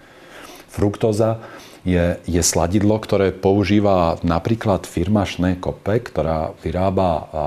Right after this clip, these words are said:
m, veľký s-, veľký, e, sortiment aj potravín pre diabetikov. Ešte stále používajú fruktózu ako sladidlo. No, fruktóza nezvyšuje hladinu glukózy, no ale to neznamená, že to je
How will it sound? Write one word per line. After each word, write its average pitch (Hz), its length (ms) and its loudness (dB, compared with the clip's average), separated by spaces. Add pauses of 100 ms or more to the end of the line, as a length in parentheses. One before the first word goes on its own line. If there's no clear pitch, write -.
(160)
m, 78 800 -4
veľký 85 480 2
s-, - 240 -2
veľký, 82 560 2 (240)
e, 76 40 4 (600)
sortiment 87 880 2
aj 78 240 0
potravín 87 480 2
pre 87 240 0
diabetikov. 73 800 0 (320)
Ešte - 160 -6
stále 85 400 2
používajú 80 640 0
fruktózu 82 560 -2
ako 82 240 -4
sladidlo. 95 480 0 (240)
No, 85 160 0
fruktóza 117 480 0
nezvyšuje 104 400 4
hladinu 104 400 4
glukózy, 101 480 2
no 76 160 2
ale 80 160 0
to - 80 -4
neznamená, 85 720 0
že 80 160 -4
to - 80 -2
je 80 160 2